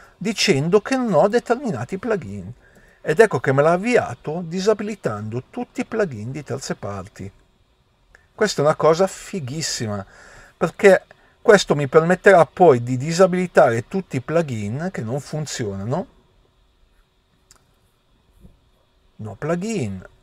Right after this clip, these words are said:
no plugin, no plugin, eh, etch, etch. Un consiglio che vi do a tutti voi, questo problema qua ce l'avrete principalmente se avete impostato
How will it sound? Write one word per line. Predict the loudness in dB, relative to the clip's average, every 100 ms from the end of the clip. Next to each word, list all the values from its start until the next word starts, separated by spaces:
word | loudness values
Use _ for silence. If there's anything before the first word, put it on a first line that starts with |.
| _ _ _ _ _ _ _ _ -12
no | -10 -8
plugin, | -4 -4 -4 -6 -6 -8 _ _ _ _ _ _ _ -12
no | -8 -8
plugin, | -6 -6 -6 -14 -18 _ _ _
eh, | -10 -10 -4
etch, | -4 -4 -8 -10
etch. | -12 -10 -12 -14 -18 -20 -20 _ _ _ 0
Un | 2
consiglio | 8 8 8 6 8
che | 8
vi | 4 10
do | 12 12
a |
tutti | 10 -2 -2 0
voi, | 4 8 6 6 -2 -6 -10 -14 _
questo | -2 0
problema | 4 6 6 6
qua | 4
ce | 4 4
l'avrete | 4 4 0 0
principalmente | 0 0 0 0 0 0 0 0
se | 4
avete | 4 4 -2 -4
impostato | -2 -2 -2 2 0 0 -6 -6 -6